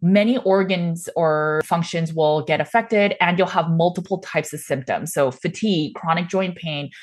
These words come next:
uh, brain fog, memory word, and peeing through the night. But then there's so many different kinds. And then there's a lot of people that'll say, "Well, carnivore fixed a lot of that for me. So now I no longer suffer."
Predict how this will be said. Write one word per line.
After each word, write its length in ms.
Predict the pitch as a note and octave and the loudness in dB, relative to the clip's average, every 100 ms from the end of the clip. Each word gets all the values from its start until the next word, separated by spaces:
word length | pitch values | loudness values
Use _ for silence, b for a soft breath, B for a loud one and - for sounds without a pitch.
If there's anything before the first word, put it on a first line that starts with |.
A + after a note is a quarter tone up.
| B - | B -2
uh, 120 | D#3+ | 0
brain 280 | G3 G3+ G3+ | 4 4 2
fog, 400 | F#3 D3+ D3+ E3 | 4 2 2 0
memory 300 | E3+ F#3 F#3 | 0 0 -2
word, 480 | E3+ E3 D#3 D3 - - | 0 0 2 0 -6 -6
and 240 | F#3 E3 D3+ B B - | -2 0 -2 B B -8
peeing 360 | - G3 F#3+ F#3+ | 0 2 2 2
through 160 | F#3 | 2
the 80 | F3+ | 4
night. 240 | F3+ C3 | 2 2
But 100 | G3+ | 0
then 420 | A3+ A#3+ A#3+ G#3 - - F#3+ | 2 2 2 0 -6 -14 -10
there's 260 | F3+ G#3+ G#3 | 2 2 2
so 180 | B3 A#3+ | -2 0
many 320 | G3+ F#3+ G3+ | 0 0 -2
different 300 | F3 F3 E3 | -2 -6 -8
kinds. 480 | - D3 D#3 A#3+ - | -8 -6 -4 -6 -6
And 120 | - G#3 | 0 2
then 200 | A3 G3+ | 4 4
there's 180 | A#3 | 2
a 40 | C4+ | 2
lot 120 | D4 | 0
of 60 | E4 | 0
people 240 | C4+ B3 | -2 0
that'll 180 | G#3+ G3 | 2 0
say, 120 | G3+ | 0
"Well, 160 | G3+ G3 | 0 0
carnivore 400 | - C4 G4 A3 | 0 -2 2 0
fixed 360 | - A3+ - F#3+ | 0 -6 -4 -4
a 60 | |
lot 280 | D#3 D#3 D#3+ | -2 0 2
of 100 | F#3+ | 2
that 180 | - - | 0 0
for 120 | E3 | -2
me. 120 | E3+ | -4
So 140 | E3+ F3+ | -4 0
now 180 | F3+ | 2
I 80 | A#3 | 2
no 140 | F#3+ E3 | 2 0
longer 300 | D3+ D3 C#3+ | 0 -2 -2
suffer." 360 | B2+ - - | -4 -4 -8